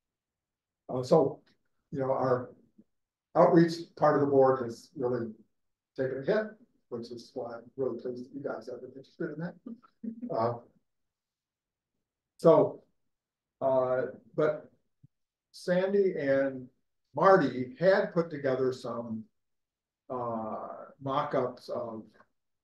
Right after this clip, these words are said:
uh, material that could be distributed in various ways, and presented that at the last regular board meeting. And, uh, but the rest of the board hadn't really had a chance to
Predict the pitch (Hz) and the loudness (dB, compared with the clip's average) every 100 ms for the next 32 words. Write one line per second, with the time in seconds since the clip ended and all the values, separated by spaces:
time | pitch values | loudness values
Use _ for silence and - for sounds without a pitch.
0 | _ _ 95 92 92 85 - - - 151 | _ _ -12 -10 -10 -12 -16 -18 -4 2
1 | 143 135 123 113 107 - 117 113 117 - | 4 4 2 -2 -8 -10 -12 -12 -16 -8
2 | 131 120 117 113 107 101 - - - - | -8 -6 -8 -8 -8 -10 -12 -14 -14 -20
3 | _ _ _ _ - 127 120 117 113 _ | _ _ _ _ -16 -12 -10 -12 -16 _
4 | _ _ _ _ _ - 139 147 147 135 | _ _ _ _ _ -8 -2 0 0 0
5 | 127 123 117 120 120 117 117 - - _ | 2 0 -2 -4 -6 -4 -6 -8 -18 _
6 | _ _ _ _ _ _ _ _ 135 120 | _ _ _ _ _ _ _ _ -2 -2
7 | 123 113 113 107 107 104 101 101 _ _ | -2 -4 -8 -10 -10 -12 -12 -14 _ _
8 | _ _ _ _ _ 135 127 123 120 - | _ _ _ _ _ -14 -12 -12 -14 -18
9 | _ _ _ _ _ _ - 120 113 107 | _ _ _ _ _ _ -12 -8 -8 -8
10 | 107 - - _ _ _ _ _ 139 - | -10 -14 -20 _ _ _ _ _ -2 -2
11 | - 131 156 156 160 135 131 127 123 131 | -4 4 4 4 2 0 2 4 2 -2
12 | - 120 123 117 113 127 120 - 117 | -4 -4 -4 -6 -8 -10 -10 -10 -10